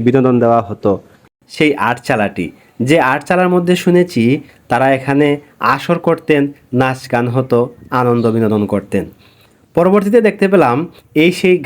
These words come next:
ঘাট, যে ঘাটে জমিদারেরা বসে থাকতেন, বসে সময় কাটাতেন, এই ঘাটে তারা গোসল করতেন। তারা এখান দিয়ে, নদী ছিল, এই নদী দিয়ে তাদের নৌকা বেয়ে বেয়ে আসতেন এই জমিদার বাড়িতে। বন্ধুরা, এই জায়গাগুলোতে আসলে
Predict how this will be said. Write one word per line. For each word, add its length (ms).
ঘাট, 260
যে 80
ঘাটে 320
জমিদারেরা 480
বসে 260
থাকতেন, 360
বসে 220
সময় 320
কাটাতেন, 420
এই 80
ঘাটে 280
তারা 140
গোসল 240
করতেন। 320
তারা 180
এখান 220
দিয়ে, 160
নদী 260
ছিল, 160
এই 140
নদী 260
দিয়ে 120
তাদের 260
নৌকা 300
বেয়ে 240
বেয়ে 180
আসতেন 320
এই 140
জমিদার 420
বাড়িতে। 320
বন্ধুরা, 340
এই 160
জায়গাগুলোতে 500
আসলে 300